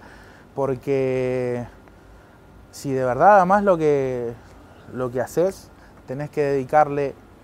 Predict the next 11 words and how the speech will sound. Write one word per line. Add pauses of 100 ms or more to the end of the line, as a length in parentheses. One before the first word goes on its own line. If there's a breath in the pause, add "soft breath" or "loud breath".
(140)
tiempo, (220)
tiempo, (180)
tiempo,
amor, (280)
tiempo, (160)
tiempo, (400 loud breath)
y
que
salga
todo
bien.